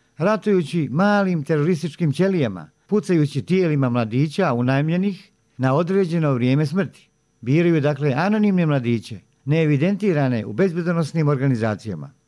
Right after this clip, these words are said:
Unajmljeni teroristi razmilili su se Evropom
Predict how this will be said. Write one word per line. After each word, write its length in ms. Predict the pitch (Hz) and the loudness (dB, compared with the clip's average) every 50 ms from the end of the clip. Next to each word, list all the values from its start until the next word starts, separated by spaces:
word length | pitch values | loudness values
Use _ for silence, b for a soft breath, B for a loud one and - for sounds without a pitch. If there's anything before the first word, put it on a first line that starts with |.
| _ _ _ _ _ | _ _ _ _ _
Unajmljeni 680 | - 131 117 131 151 165 160 160 151 143 143 135 123 | -10 -4 -2 0 0 0 0 0 0 2 2 0 0
teroristi 640 | 104 - 131 123 165 190 202 175 143 - 113 90 - b b b b | -2 -2 -2 0 0 0 0 -2 -4 -10 -14 -16 -16 b b b b
razmilili 600 | b 131 151 143 127 139 156 170 196 214 208 208 | b -2 -2 0 0 0 0 2 2 2 2 0
su 180 | 170 - 190 170 | -2 -2 -6 -4
se 100 | 156 202 | -2 0
Evropom 640 | 190 165 143 135 139 135 135 180 208 208 202 180 | 0 2 2 2 0 0 0 -2 -2 -2 -2 -4